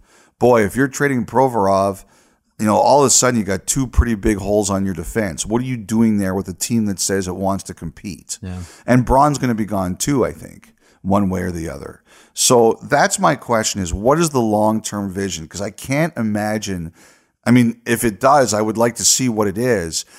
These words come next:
Speaker 1: But how would you do a long-term view without Sanheim, Provorov,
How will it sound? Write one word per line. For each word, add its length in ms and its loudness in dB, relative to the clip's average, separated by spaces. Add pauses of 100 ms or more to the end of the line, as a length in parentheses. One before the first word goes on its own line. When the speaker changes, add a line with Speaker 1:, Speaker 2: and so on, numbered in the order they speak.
(180)
Speaker 1:
But 180 2 (100)
how 280 2
would 180 4
you 60 -8
do 240 2
a 20 4
long-term 680 0
view 320 2
without 420 0
Sanheim, 580 -2
Provorov, 640 0